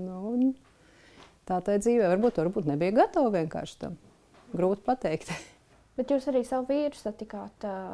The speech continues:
Speaker 1: Jā, mēs
Speaker 2: jā.
Speaker 1: iep-, mēs satikāmies, ā, man bija trīsdesmit septiņi, vīram trīs astoņi gadi, un, un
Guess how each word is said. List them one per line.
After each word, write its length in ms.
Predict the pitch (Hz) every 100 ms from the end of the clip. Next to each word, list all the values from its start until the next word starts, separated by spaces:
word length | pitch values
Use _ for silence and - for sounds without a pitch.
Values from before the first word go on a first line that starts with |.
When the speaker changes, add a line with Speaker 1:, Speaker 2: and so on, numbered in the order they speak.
| 202 190
Speaker 1:
Jā, 200 | 202 226
mēs 280 | 202 226 220
Speaker 2:
jā. 120 | 214
Speaker 1:
iep-, 80 | 214
mēs 240 | 214 214
satikāmies, 760 | 220 226 - 165 165 165 165 - - -
ā, 80 | 170 165 165 165 165 165 165 170 160 - - - - 175
man 180 | 175 196
bija 200 | 175 156
trīsdesmit 580 | - 185 156 - 160 156
septiņi, 640 | - 208 - - 233 233 - _ _ _ -
vīram 300 | 175 175 160
trīs 240 | 165 160 -
astoņi 500 | 233 - 254 240 240
gadi, 360 | 240 240 220 208
un, 240 | 202 202
un 160 | 202